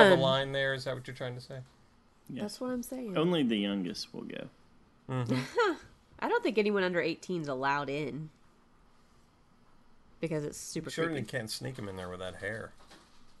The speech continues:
Speaker 2: No.
Speaker 3: We'll put him on stilts.
Speaker 1: Ah, cool.
Speaker 3: This would be
Speaker 2: So
Speaker 3: call him
Speaker 1: You look
Speaker 2: the
Speaker 1: like
Speaker 2: last
Speaker 1: Art
Speaker 2: little
Speaker 1: Garfunkel.
Speaker 3: He is Cal
Speaker 1: Right.
Speaker 3: R.
Speaker 1: Cal R.
Speaker 2: Cal R.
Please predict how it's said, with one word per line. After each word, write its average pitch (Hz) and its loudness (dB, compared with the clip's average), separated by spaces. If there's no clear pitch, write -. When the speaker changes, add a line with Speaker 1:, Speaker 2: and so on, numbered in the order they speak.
Speaker 2:
No. 208 -2
Speaker 3:
We'll 120 0
put 151 0
him 123 2
on 98 0
stilts. - -8
Speaker 1:
Ah, 117 -6
cool. - -10
Speaker 3:
This 117 -6
would 117 -12
be 98 -2
Speaker 2:
So 247 8
Speaker 3:
call 233 8
him 226 6
Speaker 1:
You - 4
look - 2
Speaker 2:
the - 6
Speaker 1:
like 220 6
Speaker 2:
last - 4
Speaker 1:
Art 127 6
Speaker 2:
little 127 6
Speaker 1:
Garfunkel. 104 -2
Speaker 3:
He 123 0
is 104 2
Cal 104 0
Speaker 1:
Right. 85 -2
Speaker 3:
R. - -4
Speaker 1:
Cal 101 -12
R. 123 -12
Speaker 2:
Cal - -8
R. - -8